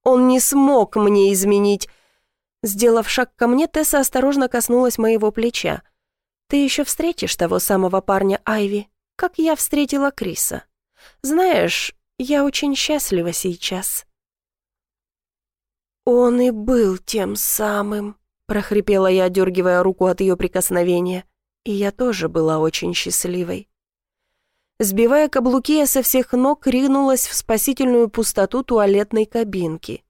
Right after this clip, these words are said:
Едва дверь за мной захлопнулась, я скатилась на пол и громко завыла. После нашего разрыва с Блейком у меня так и не получилось как следует выплакаться.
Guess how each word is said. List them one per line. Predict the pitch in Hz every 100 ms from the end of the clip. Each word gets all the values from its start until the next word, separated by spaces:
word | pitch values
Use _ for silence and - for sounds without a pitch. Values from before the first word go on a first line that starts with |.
| _ - -
Едва | 214 214 208
дверь | 202 214
за | 208 202
мной | 208
захлопнулась, | 196 208 254 277 - 208 196 196
я | 220 214
скатилась | - 220 233 226 226
на | 269 285
пол | 277 226
и | 226
громко | 247 269 254 262
завыла. | 285 294 285 220 180 180 _ _ _ _ _
После | 262 262 247
нашего | 240 220 208 214
разрыва | 214 220 233 214
с | 202
Блейком | 220 247 - 226 220
у | 226
меня | 226 220
так | 240 247
и |
не | 240
получилось | 226 233 247 - 233 160 -
как | 170 -
следует | - 180 175 175
выплакаться. | 175 170 180 180 185 - 190